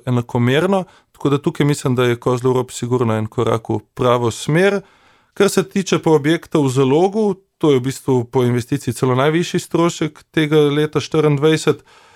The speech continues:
Zadevo poznamo, tam se ureja muzejski depo in pa sedem novih neprofitnih stanovanj, od tega eno prilagojeno gibalno oviranim osebam, in zadeva gre po planu,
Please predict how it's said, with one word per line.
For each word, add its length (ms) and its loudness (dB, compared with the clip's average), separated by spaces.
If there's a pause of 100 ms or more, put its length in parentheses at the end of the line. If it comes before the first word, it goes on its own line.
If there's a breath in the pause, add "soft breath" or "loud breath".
(220 soft breath)
Zadevo 340 4
poznamo, 440 0
tam 180 -6
se 160 -4
ureja 360 2
muzejski 560 -2
depo 420 0
in 120 0
pa 140 -6
sedem 440 0
novih 500 -2
neprofitnih 680 -4
stanovanj, 520 0 (100)
od 120 -12
tega 320 -2
eno 280 -2
prilagojeno 800 -2 (220 soft breath)
gibalno 520 0
oviranim 520 2
osebam, 480 0 (420 soft breath)
in 260 2
zadeva 380 2
gre 180 -2
po 140 -4
planu, 580 0